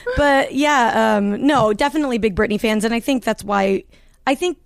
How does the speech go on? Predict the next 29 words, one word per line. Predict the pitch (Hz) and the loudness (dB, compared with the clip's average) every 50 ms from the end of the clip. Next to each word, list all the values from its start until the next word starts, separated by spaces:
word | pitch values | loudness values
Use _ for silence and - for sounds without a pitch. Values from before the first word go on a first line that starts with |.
| - - | -16 -6
you | 294 294 294 | -4 -2 0
know, | 254 214 202 202 202 | 0 0 0 -2 -2
there's | 208 262 285 262 | 0 -2 -2 0
a | 285 | 0
lot | 285 262 254 | 0 -2 -2
of | 254 | -2
people | - 247 - 233 | -4 -6 -6 -4
making | 214 208 208 - 208 208 185 | -4 -6 -4 -4 -6 -6 -6
stuff | - - 202 - 202 | -6 -6 -6 -6 -6
about, | 185 190 190 190 190 190 - - - - | -4 -2 0 0 -2 -2 -4 -10 -8 -4
about | 208 208 185 202 196 190 - - | -4 -2 0 -2 -2 -2 -4 -8
what's | 220 202 214 208 - | -6 -4 -4 -4 -4
going | - 240 269 285 | -4 -4 -2 0
on | 302 302 294 285 | 0 0 0 0
now, | 277 269 262 262 254 240 - - - - - | 0 0 0 0 0 -2 -4 -10 -18 -8 -4
and | 240 262 | -2 0
it's | 269 254 - | 0 2 2
all | 302 285 240 | 0 2 2
good | 196 202 190 170 | 0 -2 -2 -2
because | 202 - 226 208 | -2 -4 -2 -2
everything | 196 208 180 208 202 - 190 190 | -2 -2 -2 -4 -4 -4 -4 -4
is | 180 160 | -6 -6
good | - - 175 - | -4 -4 -4 -4
that | - 190 - | -4 -6 -4
brings | 214 190 185 175 | -4 -4 -4 -4
visibility | 180 175 165 175 165 190 196 202 208 202 233 | -4 -4 -4 -4 -4 -4 -4 -2 -4 -6 -8
to | 214 - 247 240 | -8 -6 -6 -6
it. | 233 226 | -6 -4
But | - 214 202 - - | -4 -4 -6 -6 -8